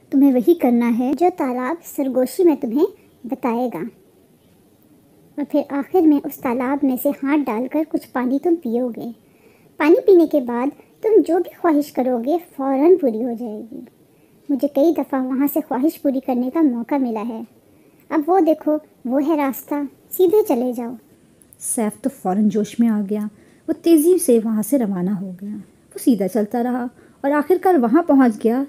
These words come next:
Speaker 2: जहाँ सरगोशियों वाला तालाब था। वो बड़ी अजीब सी जगह थी और एक छोटा सा तालाब एक चट्टान पर बना हुआ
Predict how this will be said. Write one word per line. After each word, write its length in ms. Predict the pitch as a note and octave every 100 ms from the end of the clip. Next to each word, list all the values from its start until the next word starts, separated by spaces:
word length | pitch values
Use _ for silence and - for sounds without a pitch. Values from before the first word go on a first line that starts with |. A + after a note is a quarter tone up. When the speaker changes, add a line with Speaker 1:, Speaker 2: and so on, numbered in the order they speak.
| -
Speaker 2:
जहाँ 200 | A#3 B3+
सरगोशियों 640 | - G#3 F#3+ G#3+ - B3+
वाला 200 | G3 G3
तालाब 440 | A3+ F#3 F#3 F#3+ -
था। 120 | - G#3 - _ _ _ _ _
वो 60 | A#3
बड़ी 200 | G3 G3+
अजीब 520 | - F#3 E3+ A3 C4+
सी 160 | - G#3
जगह 280 | F#3 F3+ F3+
थी 260 | - F3+ - - - -
और 80 | D4
एक 160 | E4+ E4+
छोटा 280 | - F#4+ G4
सा 140 | F#4
तालाब 520 | D#4+ A3 G#3 G#3+ A#3 -
एक 160 | D4 -
चट्टान 380 | B3+ A#3 A3 B3
पर 160 | A#3
बना 260 | B3 A3 F#3+
हुआ 280 | E3+ F#3